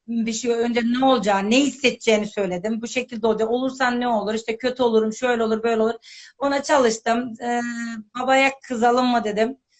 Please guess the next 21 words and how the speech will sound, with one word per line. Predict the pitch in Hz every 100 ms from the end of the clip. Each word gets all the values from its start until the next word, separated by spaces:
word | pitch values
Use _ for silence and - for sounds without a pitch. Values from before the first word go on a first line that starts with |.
| _ _ _ _ _ _ _ _
"Aslında," | - 226 254 254 254
dedi, | 240 233
"babama | 233 233 240
kızmak | 247 220 233
istiyorum," | - - 214 196
dedi. | 196 -
"Kız," | 247 247 220
dedim. | 220 190 202
Babasına | 208 208 220 220 220
da | 214
kızdırttım. | 208 185 175 185 - 202 233 _ _ _ _ _ 233
E, | 226 226 220 220 220 220
sonra | 254 254 254
bayağı | 226 240 233
bir | 226 214
ağladıktan | 214 220 226 233
sonra | 220 208 214
kabul | 269 247 226
ettirdik. | 196 196 190 165 214 220 - _ _ _ -
Teslim | 254 254 240 220
olduk. | 180 170 214